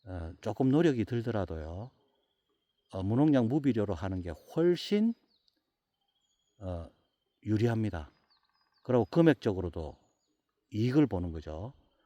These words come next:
배추 한 폭이 만 칠, 팔천 원씩 이렇게 했는데 그 농약 쳐버리면 한 폭이 이천 원, 삼천 원밖에 더 합니까? 엄청나게 차이가 나잖아요. 그러니까 좋은 걸, 비싼 걸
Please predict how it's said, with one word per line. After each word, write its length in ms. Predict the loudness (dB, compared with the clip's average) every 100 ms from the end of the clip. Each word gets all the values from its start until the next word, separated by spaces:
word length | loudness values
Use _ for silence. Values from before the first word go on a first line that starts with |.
| -8
배추 280 | -6 -2 0
한 100 | 2
폭이 240 | 2 2
만 200 | 2 2
칠, 180 | 0 -6
팔천 340 | -4 -4 -2 -2
원씩 360 | -2 -4 -8
이렇게 280 | -8 -10 -8
했는데 440 | -6 -6 -8 -10 -14 _ _ _ _ _ _ _ _ _ _ _ _ _ _ _ _ _ _ _ _ _
그 220 | -10 -10 -12 _ 2
농약 340 | 8 8 8
쳐버리면 440 | 6 4 6 6 4
한 180 | 0 -2
폭이 320 | 0 0 -2
이천 200 | 0 0
원, 60 |
삼천 280 | 2 0 0
원밖에 260 | -2 -4 -6
더 120 | -6
합니까? 380 | -8 -10 -12 -16 _ _ _ _ _ _ _ _ _ _ _ 0
엄청나게 500 | 0 4 4 4 2
차이가 320 | -2 -2 -2
나잖아요. 460 | -6 -8 -10 -12 -8
그러니까 200 | -6 0
좋은 320 | 4 6 6
걸, 120 | 2
비싼 380 | 0 2 4 4
걸 220 | 4 0